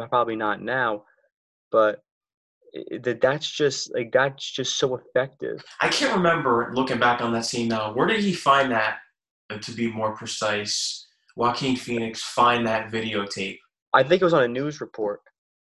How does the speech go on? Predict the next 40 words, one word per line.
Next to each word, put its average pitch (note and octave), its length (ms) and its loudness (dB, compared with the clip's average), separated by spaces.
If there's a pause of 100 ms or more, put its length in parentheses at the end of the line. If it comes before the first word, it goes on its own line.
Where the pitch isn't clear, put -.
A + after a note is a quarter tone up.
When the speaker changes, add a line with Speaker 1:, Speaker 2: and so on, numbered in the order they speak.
(400)
Speaker 2:
Oh, C3 140 8
it C3+ 40 8
was C3+ 120 2
just - 120 0
on C3 100 4
a A#2+ 80 2
news A#2+ 280 -2
report. G#2+ 320 -6
'Cause C3 120 -2
remember, G#3 320 4
wasn't G3 280 2
he G3+ 60 -4
playing F#3+ 280 2
around F3+ 300 4
with B2+ 100 -4
V D3+ 100 -2
H D3 220 -2
S D3 240 -2
tapes? F3 520 -6 (1120)
Speaker 1:
I A2+ 100 4
think B2 280 0
so. G2 240 4
I A2 100 6
haven't, C3+ 280 2
I A#2 180 4
really C3+ 440 -2
have B2 140 -4
not A#2 200 -8
seen A#2 240 -12
that A#2 180 -4
movie A#2 300 -8
in, A2 120 -4
in A2+ 160 -8
its G#2+ 180 -8
entirety. A2 720 0
Like, G#2 340 2
it G#2+ 120 -10
doesn't A2+ 220 2
really, A2 260 0
like, G2+ 160 -4